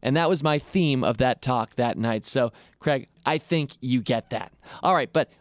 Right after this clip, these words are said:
on to your two questions. The first one, both short. The first one is, you said, you, "I noticed you don't own all the stocks you recommend. Does this mean you don't have as much confidence in these companies,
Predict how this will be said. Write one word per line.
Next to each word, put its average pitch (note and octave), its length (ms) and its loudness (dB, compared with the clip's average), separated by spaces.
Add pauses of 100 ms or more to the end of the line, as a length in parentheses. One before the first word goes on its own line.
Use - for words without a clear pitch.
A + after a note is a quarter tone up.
on F#3 180 0
to F3+ 80 -2
your F#3 140 4
two C#4+ 200 0
questions. A#2 540 0
The C#3+ 80 -4
first A3 300 0
one, G#3+ 140 2
both F#3 220 2
short. G3 380 0
The C3 60 -8
first G#3 240 -2
one G#3 100 2
is, G3+ 160 0 (640)
you D#3+ 80 2
said, F3+ 260 0
you, F#3 160 0 (140)
"I F3 100 0
noticed A#3+ 360 0
you G3 80 2
don't G3+ 180 2
own G3 160 2
all D#3 160 2
the E3 80 -4
stocks D3+ 380 0
you D#3+ 80 2
recommend. F#3 500 0
Does C3+ 160 0
this F#3+ 200 -2
mean F#3+ 180 2
you F3 80 0
don't D#3+ 240 0
have E3 180 0
as C#3+ 140 -4
much D3 180 -2
confidence G3+ 580 0
in B2+ 60 -2
these B2+ 160 0
companies, D3 420 -2